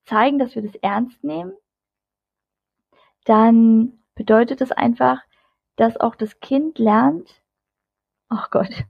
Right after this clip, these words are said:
<laughs> dass auch das Kind lernt, seine eigenen Ideen, Wünsche und Visionen ernst zu nehmen. Das heißt, wir stärken das Kind darin, wir stärken das Kind einfach darin, sich selbst ernst zu nehmen, seine Kreativität ernst zu nehmen,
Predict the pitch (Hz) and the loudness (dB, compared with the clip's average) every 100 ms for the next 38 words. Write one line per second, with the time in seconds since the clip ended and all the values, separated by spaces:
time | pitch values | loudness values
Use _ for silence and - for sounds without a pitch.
0 | - - 415 359 - 240 214 - 214 - | -14 -10 -8 -6 -2 0 0 0 -4 0
1 | 269 285 220 208 226 233 - _ _ 214 | 0 0 0 2 4 2 -2 _ _ 0
2 | 208 - 185 214 208 202 190 190 196 190 | 0 2 2 2 2 -2 0 0 0 -2
3 | 190 202 202 208 185 - 196 185 185 _ | -4 -6 -4 0 0 -2 -6 -6 -6 _
4 | _ _ _ _ - 202 185 196 190 175 | _ _ _ _ -6 -4 0 0 0 0
5 | 170 190 - 185 175 - 233 - _ _ | -2 -4 -8 -6 -4 -6 -8 -12 _ _
6 | _ _ 190 196 202 220 226 214 - 202 | _ _ -16 -4 0 0 0 -8 -2 0
7 | 220 254 254 240 - 233 226 220 214 214 | 2 0 -2 -2 -4 -2 0 0 0 0
8 | 208 214 _ _ _ _ _ _ _ _ | 0 -2 _ _ _ _ _ _ _ _
9 | - 214 190 202 220 214 - 202 208 202 | -10 -4 -2 -2 -2 -4 -4 -6 -6 -6
10 | 214 - 202 196 202 208 _ _ - 214 | -8 -8 -4 -2 -2 -6 _ _ -10 -4
11 | - 247 - - 185 190 - - 190 - | 0 0 0 -4 -4 -4 -8 -6 -2 -2
12 | 185 190 202 - - 196 196 202 202 - | -4 -6 -6 -8 -6 -6 -8 -10 -10 -4
13 | 240 240 - 196 190 - - 185 180 190 | -2 -2 -4 -8 -8 -10 -4 -2 -2 -6